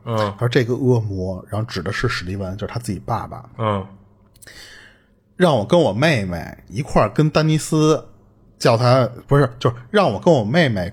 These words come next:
Speaker 2: 管丹尼斯吧，就这么，这么想。
Speaker 1: 嗯。
Speaker 2: 叫继母。
Speaker 1: 就等于管他大姐叫继母。
Speaker 2: 对。
Speaker 1: 操。
Speaker 2: 但是他这时候的，还，他没有介绍自己这二女儿有多大，但是我记得看照片里边啊，
Speaker 1: 嗯。嗯。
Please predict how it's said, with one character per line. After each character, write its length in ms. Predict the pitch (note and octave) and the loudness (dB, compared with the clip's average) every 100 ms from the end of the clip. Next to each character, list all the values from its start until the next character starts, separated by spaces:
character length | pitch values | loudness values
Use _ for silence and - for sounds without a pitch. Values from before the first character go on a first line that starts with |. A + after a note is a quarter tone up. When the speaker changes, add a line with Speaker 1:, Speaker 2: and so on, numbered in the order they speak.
| - - | -10 0
Speaker 2:
管 300 | B2 E2 - | 2 2 2
丹 160 | D3+ | 2
尼 80 | D#3+ | 4
斯 200 | A#2+ B2+ | 4 2
吧， 140 | G#2 - | 0 -4
就 60 | B2+ | -2
这 100 | C3 | -2
么， 100 | G2 | -2
这 80 | - | -4
么 120 | A2+ F#2+ | -4 -4
想。 160 | F2+ F#2+ | -10 -6
Speaker 1:
嗯。 260 | A2+ G#2+ G#2 | -4 -4 -4
Speaker 2:
叫 140 | - C#3 | -2 -2
继 220 | A#2+ B2+ | -2 -4
母。 360 | G2 - E2 - - _ _ | -4 -10 -14 -16 -20 _ _
Speaker 1:
就 100 | - B2+ | -6 -6
等 140 | G#2+ A2+ | -4 -4
于 80 | |
管 260 | C3 B2 G#2 | -2 -2 -2
他 80 | C3 | -2
大 200 | C3+ G2+ | -2 -4
姐 260 | B2+ - | -8 -6
叫 100 | G2+ | 0
继 200 | A#2+ C3 | 0 2
母。 80 | A2+ G#2 G2+ G2 | -2 -2 -6 0
Speaker 2:
对。 100 | B2+ F2 - | 2 0 -4
Speaker 1:
操。 260 | - - - - - | -14 -12 -12 -14 -2
Speaker 2:
但 160 | F3 D3 | 0 0
是 60 | |
他 240 | - A#3 A#3 | 0 0 2
这 180 | G3+ | 2
时 140 | B2+ C#3 | 2 2
候 80 | E3+ | 2
的， 120 | D3+ - - | 2 -2 -18
还， 120 | - - - - D#3+ B2+ | -12 -12 -12 -4 -2 4
他 140 | G3 | 4
没 80 | G3 | 4
有 80 | F#3 | 4
介 180 | D#3+ | 2
绍 100 | D#3+ E3 | 2 2
自 120 | C#3+ | 0
己 80 | G2+ | 0
这 80 | G#2+ | 0
二 200 | D#3 C3+ | 2 2
女 140 | G#2+ | 2
儿 160 | F2 F#2 | -2 -2
有 80 | A2 | -2
多 160 | F2 | -2
大， 220 | G2 C#3+ G2 | -2 -2 2
但 140 | D3 | 2
是 60 | G#2 | 2
我 60 | |
记 180 | - B2 | 0 -2
得 120 | A2+ | 0
看 100 | G#2 | 0
照 180 | D3+ B2 | 2 2
片 360 | B2 - E3+ E3+ | 4 4 4 4
里 140 | A#2 | 2
边 120 | - D2 | -2 -10
啊， 260 | C#3 D#3 - - | -12 -14 -16 -10
Speaker 1:
嗯。 140 | G#2+ | -8
嗯。 60 | G2 | -8